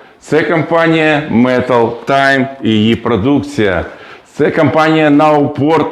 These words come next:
і теж це її продукція. Також Київський годинниковий завод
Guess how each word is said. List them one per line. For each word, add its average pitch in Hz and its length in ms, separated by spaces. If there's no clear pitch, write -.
і 117 100
теж 151 500
це 120 200
її 113 220
продукція. 98 680
Також 143 640
Київський 143 800
годинниковий 135 840
завод 117 680